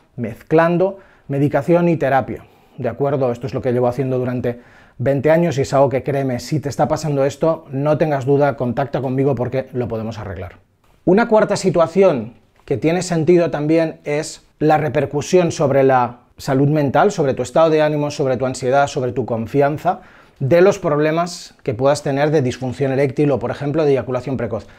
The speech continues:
Eso es muy habitual. Muchos hombres me explican que cuando empiezan a tener problemas de disfunción eréctil y eyaculación precoz, automáticamente empiezan a dormir mal, estar ansiosos, cuando tienen una cita se ponen nerviosos, a veces beben de más para apagar esa ansiedad.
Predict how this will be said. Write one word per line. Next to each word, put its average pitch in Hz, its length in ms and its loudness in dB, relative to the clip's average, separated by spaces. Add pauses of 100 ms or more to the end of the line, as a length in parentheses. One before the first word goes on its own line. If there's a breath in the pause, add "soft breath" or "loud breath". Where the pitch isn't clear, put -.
(220 soft breath)
Eso 131 160 -6
es 147 80 -2
muy 165 140 0
habitual. 135 400 0
Muchos 143 340 -4
hombres 147 380 -4 (100)
me 117 80 -4
explican 151 460 -2
que 135 180 -2
cuando 131 260 -2
empiezan 160 380 -2
a 165 80 0
tener 165 180 2
problemas 156 420 0
de 131 100 -2
disfunción 127 400 -4
eréctil 143 340 0
y 143 40 4
eyaculación 131 440 -2
precoz, 131 460 -2
automáticamente 139 960 0
empiezan 123 480 -4
a 123 260 -8 (280 loud breath)
dormir 123 500 -6
mal, 143 460 2
estar 127 340 -8
ansiosos, 131 840 -4 (240 soft breath)
cuando 120 280 -2
tienen 135 200 0
una 131 140 -4
cita 120 240 -4
se 131 120 -8
ponen 127 280 -4
nerviosos, 135 640 -2
a 117 100 -4
veces 123 300 -6
beben 123 320 0
de 117 80 0
más 123 260 -4
para 117 300 -6 (320 loud breath)
apagar 117 420 -2
esa 120 160 -4
ansiedad. 131 440 -2